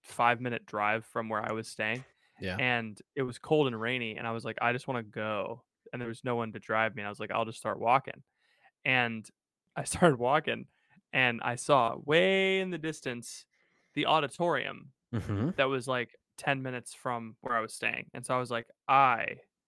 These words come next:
Speaker 1: have made a horrible mistake." <laughs> But I was like, just kept pressing on. And then some really ni-, this nice family in a big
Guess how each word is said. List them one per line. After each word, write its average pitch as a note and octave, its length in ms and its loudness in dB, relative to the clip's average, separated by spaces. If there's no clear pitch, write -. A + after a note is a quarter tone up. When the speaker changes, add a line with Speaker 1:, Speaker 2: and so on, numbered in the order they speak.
Speaker 1:
have A#2+ 160 -8
made A2+ 160 -4
a A2 40 -4
horrible A2 340 -2
mistake." - 360 -12
<laughs> - 0 -
But C#3 100 6
I C3+ 40 8
was C#3 180 2
like, - 100 -12
just - 140 -20
kept C3+ 180 -2
pressing B2+ 340 -2
on. C#3+ 260 0
And C#3 120 -2
then D3 120 2
some C#3+ 260 -2
really D#3 220 4
ni-, B2+ 260 -4
this C#3+ 180 -4
nice C#3+ 280 4
family C3 540 4
in A#2+ 80 0
a A#2 60 0
big A#2+ 320 -2